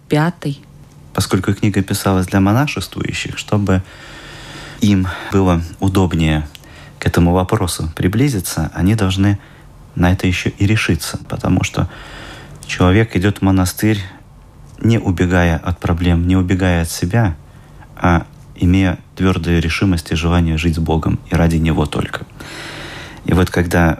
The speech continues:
Speaker 2: мы оставим все вот эти суетные вопросы, тогда будет удобнее и спокойнее заниматься покаянием.
Speaker 1: Память о смерти —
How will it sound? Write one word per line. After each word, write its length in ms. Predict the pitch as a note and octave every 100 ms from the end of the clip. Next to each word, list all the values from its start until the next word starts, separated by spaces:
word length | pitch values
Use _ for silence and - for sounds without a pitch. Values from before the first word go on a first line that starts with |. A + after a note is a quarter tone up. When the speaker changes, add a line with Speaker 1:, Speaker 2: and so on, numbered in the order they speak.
| -
Speaker 2:
мы 200 | G2 F#2
оставим 540 | F2+ F#2 E3+ D3+ F#2+ - -
все 220 | - F2+
вот 160 | E2+ E2+
эти 240 | - - -
суетные 720 | - G2+ E2+ D#2 - D2+ - - -
вопросы, 580 | E2+ - E2 - E2 D#2+ - - - - -
тогда 400 | F2 - A#2 A#2 -
будет 340 | F2+ E2 E2
удобнее 380 | F2 F#2 F#2 E2
и 40 |
спокойнее 580 | D#2+ - - - F2 F2+ F2+
заниматься 520 | E2 E2+ E2 E2 -
покаянием. 640 | D#2+ - D2 D2 D2+ E2 - - - - - - - - -
Speaker 1:
Память 400 | F#3 F#3+ F#3 E3+ -
о 100 | D#3+
смерти — 640 | - E3+ C#3+ - -